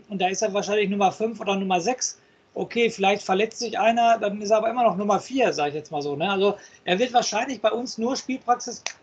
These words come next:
kriegen für einen längeren Zeitraum, also für eine ganze Halbzeit oder für ein ganzes Spiel, wenn sich einer verletzt. So, Leverkusen, du hast es angesprochen, was ist da? Vielleicht wird er da eher gebracht, äh, wenn die drei null führen. Ja, aber bringt ihn das auch weiter?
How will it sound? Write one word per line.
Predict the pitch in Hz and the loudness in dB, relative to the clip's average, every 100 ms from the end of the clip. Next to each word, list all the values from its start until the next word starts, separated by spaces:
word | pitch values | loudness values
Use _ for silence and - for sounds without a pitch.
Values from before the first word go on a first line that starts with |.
| - 208 | -8 -6
kriegen | 220 240 254 214 | -4 -4 -4 -8
für | - 220 226 226 - | -10 2 4 4 -2
einen | 190 202 | -4 0
längeren | 196 220 226 233 | 0 0 -2 -2
Zeitraum, | 208 220 220 214 214 | -2 -2 0 -2 -2
also | 196 190 185 | -4 -4 -8
für | - | -6
eine | 202 196 | -4 0
ganze | 202 208 175 | -2 -2 -4
Halbzeit | 156 240 - 226 226 | -2 -4 2 4 4
oder | 208 196 | 2 -4
für | - 208 | -2 -4
ein | 196 | -2
ganzes | 202 196 190 | -2 -4 -8
Spiel, | - 233 233 - - _ | -4 -4 -4 -12 -20 _
wenn | 190 196 | 0 2
sich | - | 2
einer | 202 196 | 2 2
verletzt. | 196 202 208 - - | 2 2 2 -4 -4
So, | 180 156 127 - _ - | 4 4 4 -6 _ 0
Leverkusen, | 214 240 226 170 160 | 4 4 2 -2 -2
du | 156 | 0
hast | 180 185 | 0 0
es | |
angesprochen, | 226 226 - 147 143 | -4 -6 -6 -6 -4
was | 165 | -4
ist | 180 170 | -4 2
da? | 202 160 | 4 4
Vielleicht | - 170 180 175 | 0 -4 -4 -2
wird | 214 | -2
er | 214 | -2
da | 202 | -2
eher | 196 233 | 2 2
gebracht, | 220 180 196 214 - - - _ | 2 -2 -4 -4 -10 -20 -20 _
äh, | 190 185 | -4 -2
wenn | 202 | 0
die | 202 | -2
drei | 185 190 | 0 0
null | 190 180 | 0 -2
führen. | 240 247 165 | -2 -2 -2
Ja, | 185 208 | 0 0
aber | 175 170 | 2 2
bringt | 165 190 190 | 2 -2 -2
ihn | 190 | 0
das | 175 - | 0 0
auch | 175 175 | -4 2
weiter? | 226 247 254 254 | 2 4 2 0